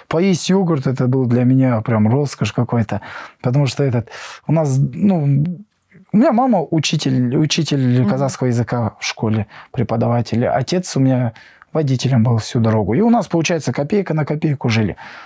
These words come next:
Speaker 1: И, ну, я хотел, вот, допустим, что-нибудь, бананы поесть, да, допустим. А у нас дома, если бананы стоят, говорят, «Это младшему, не ешьте».
Speaker 2: Мгм.
Speaker 1: И мы реально не ели с братом. Младший у нас всегда всё, всё самое ему
Speaker 2: Так
Speaker 1: доставал.
Speaker 2: получается, младший любимчик был?
Speaker 1: Ну да, ну он же,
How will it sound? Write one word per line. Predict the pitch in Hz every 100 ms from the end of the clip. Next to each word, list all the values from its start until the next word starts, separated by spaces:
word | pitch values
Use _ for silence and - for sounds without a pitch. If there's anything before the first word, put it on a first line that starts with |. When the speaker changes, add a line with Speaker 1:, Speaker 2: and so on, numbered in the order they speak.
| - -
Speaker 1:
И, | 151 156
ну, | 196
я | 208 196
хотел, | - 185 202
вот, | 165 135
допустим, | 147 151 156
что-нибудь, | - 143 -
бананы | 170 190 160 156
поесть, | - 143 135
да, | 160
допустим. | 165 127 - - - -
А | -
у |
нас | 196 175
дома, | 180 190
если | 170 170
бананы | 165 180 180
стоят, | 147 196
говорят, | 151 147
«Это | 170 165
младшему, | 175 170 - 117 110
не | 139 151
ешьте». | 196 190
Speaker 2:
Мгм. | 220 190 214 214 202
Speaker 1:
И | 175
мы | 196 233
реально | 202 214 175
не | 156 160
ели | 156 131 113
с | 127
братом. | 120 117 110 90 - - -
Младший | 117 170 277 -
у | 320
нас | 294 208
всегда | - - - 175 196
всё, | 147 - 170 131 -
всё | - - 165
самое | 190 185 165
ему | 165 165
Speaker 2:
Так |
Speaker 1:
доставал. | 135 113 330
Speaker 2:
получается, | - 349 320 294
младший | 247 247 - 480 453
любимчик | 359 285 277 208
был? | 202 214 - - - -
Speaker 1:
Ну | 165
да, | 214 247 143
ну | 160 180
он | 180
же, | 147